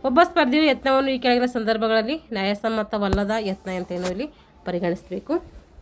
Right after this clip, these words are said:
ಯಾವ್ದು, ಯಾವ ಸಂದರ್ಭದಲ್ಲಿ ನ್ಯಾಯಸಮ್ಮತ ಅಲ್ಲ ಅಂತ ಪರಿಗಣಿಸ್ತೀವಿ ಅಂತೇಳಿ ನೋಡ್ರಿ. ಇಲ್ಲಿ ಸ್ಪರ್ಧಿಯು ತನ್ನ ಯತ್ನವನ್ನು ತೆಗೆದುಕೊಳ್ಳಲು ವೃತ್ತದೊಳಗೆ ಬಂದ ನಂತರ ಸ್ಥಿರ ಸ್ಥಿತಿಯಿಂದ ಎಸೆಯಲು ಪ್ರಾರಂಭಿಸಿದಾಗ ಅಥವಾ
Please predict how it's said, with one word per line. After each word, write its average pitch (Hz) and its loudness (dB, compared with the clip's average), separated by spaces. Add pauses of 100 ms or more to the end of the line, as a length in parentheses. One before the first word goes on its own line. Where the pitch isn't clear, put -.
(600)
ಯಾವ್ದು, 196 0
ಯಾವ 202 4
ಸಂದರ್ಭದಲ್ಲಿ 208 0
ನ್ಯಾಯಸಮ್ಮತ 185 0
ಅಲ್ಲ 170 -4
ಅಂತ 165 -6 (100)
ಪರಿಗಣಿಸ್ತೀವಿ 170 -4
ಅಂತೇಳಿ 180 -8
ನೋಡ್ರಿ. 170 -4
ಇಲ್ಲಿ 262 -2 (1040)
ಸ್ಪರ್ಧಿಯು 320 6
ತನ್ನ 285 2
ಯತ್ನವನ್ನು 254 4
ತೆಗೆದುಕೊಳ್ಳಲು 220 -2
ವೃತ್ತದೊಳಗೆ 240 -2
ಬಂದ 214 0
ನಂತರ 208 -2 (440)
ಸ್ಥಿರ - 0 (160)
ಸ್ಥಿತಿಯಿಂದ 220 -4 (640)
ಎಸೆಯಲು 262 4
ಪ್ರಾರಂಭಿಸಿದಾಗ 196 -2 (500)
ಅಥವಾ 294 4